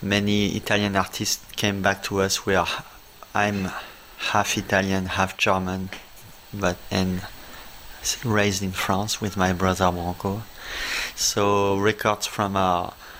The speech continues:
childhood came back when, while, while we were across the world on tour. We didn't, we don't know why, but he came back to us, so we, it, it, all these, uh, songs s-, s-,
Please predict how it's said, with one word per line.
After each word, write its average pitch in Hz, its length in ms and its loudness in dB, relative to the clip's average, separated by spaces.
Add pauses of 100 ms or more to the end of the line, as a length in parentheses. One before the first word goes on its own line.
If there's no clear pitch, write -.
(240)
childhood 104 560 0 (220)
came 104 260 0
back 101 360 2
when, 98 260 -4
while, 107 260 2
while 110 220 4
we 107 120 2
were 101 400 4 (380)
across - 580 0
the 107 220 0
world 101 460 4
on 95 160 -6
tour. 101 360 0 (1000)
We 107 140 2
didn't, 107 420 2
we 120 160 2
don't 123 220 4
know 113 140 4
why, 107 280 4
but 92 440 -4
he 82 420 -12 (100)
came 98 240 0
back 95 220 2
to 95 160 0
us, 95 140 2
so 95 300 0
we, 90 520 -4 (260)
it, 110 140 -4 (280)
it, - 100 -2 (420)
all 113 180 4
these, - 580 -2 (160)
uh, 65 520 -4 (600)
songs 104 760 0
s-, - 380 -8
s-, - 440 -8